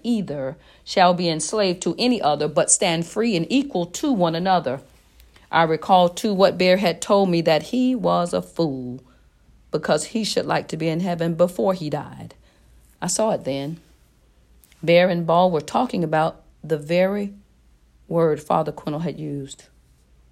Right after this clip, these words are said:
freedom, something I had never had, nor did anyone in my village or the other villages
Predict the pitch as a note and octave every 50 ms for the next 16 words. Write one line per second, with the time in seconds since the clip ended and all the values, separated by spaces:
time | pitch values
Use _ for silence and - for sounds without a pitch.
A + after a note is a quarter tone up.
0 | _ _ _ _ _ - E3 E3 C#3 C3+ C#3+ D3 D#3 D3 - _ _ _ _ _
1 | _ _ _ _ _ _ _ _ _ _ _ _ _ _ _ _ _ - - -
2 | F3+ F3 - F#3 F3+ E3+ E3 E3+ E3+ F#3+ G3+ E3+ E3 - E3+ E3+ E3 D#3+ F3 F3+
3 | F3 F3 E3 D#3 D3+ D3 D3 D3 - _ _ _ _ _ _ - F3 F3+ F3+ F#3
4 | F3+ E3+ E3 E3+ - - G#3+ A#3 A3 G#3 E3 D3 D3 C#3 C3 C#3 C#3 C#3+ - E3+
5 | E3+ D#3+ D#3 D#3 D3 D3 D#3+ D#3 D3+ D3+ D3 - - G3+ A3 A#3+ A#3 B3 A3 G3
6 | G#3+ G#3 G3+ G3 E3+ F#3+ F#3 F3+ F3+ F3 F3 F3+ F3+ -